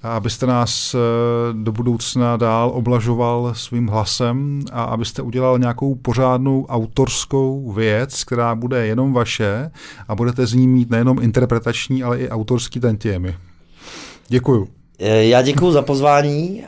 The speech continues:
Speaker 2: a, eh, mějte všichni krásný nový rok a, a hlavně zdraví a, a pozitivní mysl a bylo to příjemný povídání a je to delší, protože já jsem ukecanej, já jsem to říkal.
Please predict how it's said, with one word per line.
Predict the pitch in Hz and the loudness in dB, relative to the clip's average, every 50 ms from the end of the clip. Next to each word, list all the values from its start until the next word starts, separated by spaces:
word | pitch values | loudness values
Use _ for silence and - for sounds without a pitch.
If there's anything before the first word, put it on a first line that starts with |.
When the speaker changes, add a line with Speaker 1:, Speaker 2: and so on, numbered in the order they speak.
| - | -4
Speaker 2:
a, | - 123 123 123 120 120 123 123 - | 0 2 4 4 4 4 2 -2 -6
eh, | - - 120 113 117 113 113 113 113 110 107 - - 73 - - - - - - - - - - | -10 -10 -8 -6 -4 -2 -2 -2 -2 -4 -6 -8 -10 -12 -12 -14 -16 -16 -18 -20 -20 -20 -16 -12
mějte | - 104 110 127 131 123 123 139 135 | -8 -4 0 0 0 0 0 -2 -2
všichni | 139 - - - - 131 - - 151 147 135 139 143 - - - _ _ _ _ _ | -4 -6 -10 -10 -8 -8 -8 -6 -4 -2 -2 -2 -4 -8 -14 -20 _ _ _ _ _
krásný | - 123 123 123 - - 131 127 | 0 2 2 2 2 0 0 0
nový | 127 127 131 123 113 | 2 4 4 4 4
rok | 110 110 127 127 - - | 2 2 0 -2 -4 -6
a, | 131 123 123 - - _ _ _ _ _ _ _ _ _ - | -8 -8 -8 -12 -20 _ _ _ _ _ _ _ _ _ -6
a | 92 | -2
hlavně | 101 117 113 113 127 123 107 | 0 2 2 2 2 0 0
zdraví | 107 110 104 101 98 104 104 113 117 107 | 2 2 2 2 2 0 -2 -2 -2 -2
a, | 101 101 98 101 - _ _ _ _ _ _ _ _ _ _ _ _ _ | -2 -4 -10 -14 -20 _ _ _ _ _ _ _ _ _ _ _ _ _
a | - - | -18 -14
pozitivní | - - 104 95 104 101 - 113 107 113 110 101 | -10 -8 -6 -6 -6 -6 -4 -6 -4 -2 -2 -2
mysl | 95 101 101 - - 101 104 107 107 110 107 - | -2 -2 -4 -4 -4 -4 -2 -2 -2 -2 -4 -4
a | - 92 92 | -4 -4 -4
bylo | 95 85 92 107 113 113 | -4 -4 0 0 2 2
to | 110 113 95 | 2 0 -4
příjemný | - - 80 78 80 90 90 90 | -4 -6 -6 -4 -4 -4 -4 -6
povídání | 85 95 87 92 95 95 92 92 92 95 95 92 92 - _ _ _ _ _ _ _ _ _ _ _ _ _ _ _ _ _ _ - | -6 -6 -6 -4 -2 0 0 0 -2 -2 -4 -6 -8 -12 _ _ _ _ _ _ _ _ _ _ _ _ _ _ _ _ _ _ -4
a | 101 | -2
je | 101 98 101 95 | 0 0 0 0
to | - 113 | -2 -2
delší, | 87 90 101 98 - - - 104 | 0 0 0 -2 -2 -6 -8 -10
protože | 101 90 85 92 | -10 -6 -4 -2
já | 90 87 | -2 -2
jsem | 82 - 92 85 | -2 -4 -6 -8
ukecanej, | 85 82 - - - - - 87 90 90 85 | -8 -8 -10 -12 -14 -12 -12 -12 -12 -14 -14
já | 87 87 85 | -14 -16 -14
jsem | - - 82 - | -14 -14 -12 -12
to | - 80 | -12 -12
říkal. | 87 85 - - 82 80 | -12 -12 -14 -16 -18 -18